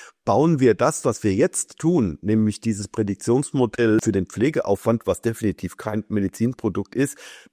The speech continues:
bauen wir aber schon so, als wäre es ein Medizinprodukt. Also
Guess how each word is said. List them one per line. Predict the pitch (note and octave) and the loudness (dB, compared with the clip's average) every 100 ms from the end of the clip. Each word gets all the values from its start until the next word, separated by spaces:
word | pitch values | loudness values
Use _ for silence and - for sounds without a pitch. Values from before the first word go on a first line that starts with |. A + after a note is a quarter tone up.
| - | 0
bauen | - A#3 D#3 | 4 6 6
wir | B2 A2+ | 4 4
aber | G#2+ A2 | 2 2
schon | A#2 G#2 | 2 2
so, | G#2 D3+ - | 2 2 2
als | G#2 - F2 | -2 -4 0
wäre | A#2 D#3 G3 C3+ | 4 6 4 2
es | - - | 0 -4
ein | - F#2+ F#2 | -6 -2 -2
Medizinprodukt. | F2+ E2+ - G#2 A2+ B2 B2+ F#3+ - | -2 -6 -6 -4 -2 -2 -2 -4 -2
Also | G2 | -2